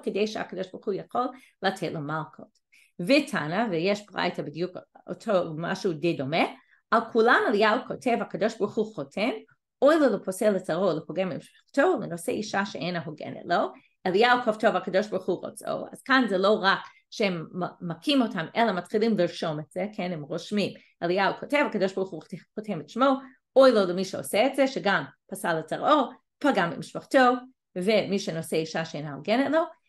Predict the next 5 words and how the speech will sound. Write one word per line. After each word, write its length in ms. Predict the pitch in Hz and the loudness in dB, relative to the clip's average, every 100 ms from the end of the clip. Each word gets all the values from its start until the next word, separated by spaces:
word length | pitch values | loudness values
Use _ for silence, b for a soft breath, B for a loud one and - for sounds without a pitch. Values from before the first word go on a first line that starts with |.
| _ 165 | _ -2
"וכל 500 | 202 - - 302 440 466 - | 0 0 4 6 6 2 -4
הפסול 540 | 220 233 214 - 294 277 - | -12 -8 -6 0 2 2 -2
פוס-, 340 | 180 - - _ _ _ - 208 | -6 -6 -12 _ _ _ -6 -2
וכל 340 | 214 294 320 | 0 4 4
הפוסל 480 | 302 - 208 - | 4 -2 -2 0